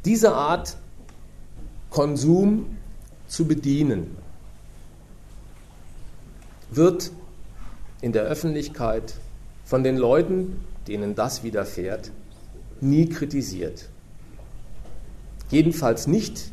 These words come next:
in der Hinsicht, dass man den schäbigen Gehalt dieser Konsumption angreift.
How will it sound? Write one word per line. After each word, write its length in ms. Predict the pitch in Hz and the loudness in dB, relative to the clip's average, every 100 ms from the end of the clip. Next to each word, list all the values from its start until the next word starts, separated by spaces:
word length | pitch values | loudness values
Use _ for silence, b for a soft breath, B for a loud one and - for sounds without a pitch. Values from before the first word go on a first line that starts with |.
| - | -4
in 160 | 131 107 | -2 0
der 200 | 113 120 | 0 2
Hinsicht, 640 | 135 151 151 190 - - - - - - - - | 0 2 2 0 -2 -10 -12 -14 -12 -10 -6 0
dass 180 | 139 | 0
man 140 | 143 135 | 2 0
den 160 | 127 | -2
schäbigen 540 | 123 113 113 120 131 131 | -2 0 0 0 0 0
Gehalt 420 | 139 139 202 202 | 0 0 -2 -2
dieser 220 | 107 110 | -2 -2
Konsumption 800 | - 95 92 90 87 - 87 85 | -2 -4 -4 -4 -4 -4 -4 -4
angreift. 760 | 80 80 78 - 64 - - | -6 -10 -10 -10 -10 -12 -16